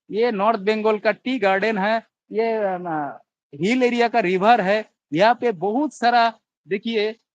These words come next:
अ, पानी हुआ है, ये बहुत बारिश होता है यहाँ पर।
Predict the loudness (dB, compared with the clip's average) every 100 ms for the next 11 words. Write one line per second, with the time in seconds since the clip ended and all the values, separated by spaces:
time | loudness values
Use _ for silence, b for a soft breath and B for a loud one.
0 | -10 -2 -2 -2 -2 -2 -4 -8 -8 -8
1 | -4 0 0 -2 -8 -10 _ -4 0 2
2 | 0 -2 -4 -4 0 0 0 -8 0 0
3 | 2 0 0 2 0